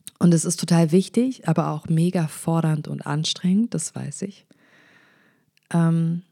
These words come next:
und ich glaube, dass diese Konflikte einfach auch ausgetragen werden müssen.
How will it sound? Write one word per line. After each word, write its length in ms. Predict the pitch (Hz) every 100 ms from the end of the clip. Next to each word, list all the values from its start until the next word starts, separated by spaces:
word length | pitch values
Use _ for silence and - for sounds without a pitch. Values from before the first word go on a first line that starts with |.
| _ _ _ _ _ _ _
und 260 | - 170 175
ich 160 | 175 -
glaube, 600 | 160 165 175 185 185 185 _ _ _
dass 180 | - 156
diese 220 | 180 165
Konflikte 760 | 165 165 160 175 180 - 190 208
einfach 560 | 170 175 - 175 -
auch 360 | 160 160 160 -
ausgetragen 880 | 160 156 - - - 151 151 151 147
werden 380 | 156 151 147 143
müssen. 420 | 160 156 - 131